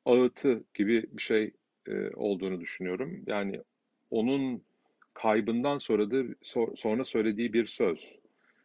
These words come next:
"Koskoca dünyaya benim çocuğumu sığdıramadılar." E, filmin adı da, e, buradan geliyor, "Benim Çocuğum." E, şimdi seyirciyle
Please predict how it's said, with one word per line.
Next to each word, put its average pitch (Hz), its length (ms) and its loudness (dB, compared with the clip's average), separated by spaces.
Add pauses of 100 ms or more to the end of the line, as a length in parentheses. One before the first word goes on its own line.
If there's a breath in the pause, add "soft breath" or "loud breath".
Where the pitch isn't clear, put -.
(140)
"Koskoca 107 600 0
dünyaya 117 680 0
benim 120 280 2
çocuğumu 107 480 -2
sığdıramadılar." 87 840 -6 (600 soft breath)
E, 117 80 2 (480)
filmin 120 320 -2
adı 87 260 -4
da, 143 240 0 (140)
e, 98 300 -2
buradan 87 340 -2
geliyor, - 340 -8
"Benim - 220 -10
Çocuğum." - 320 -16 (1080 loud breath)
E, 139 600 8
şimdi 214 560 2 (640)
seyirciyle 180 920 4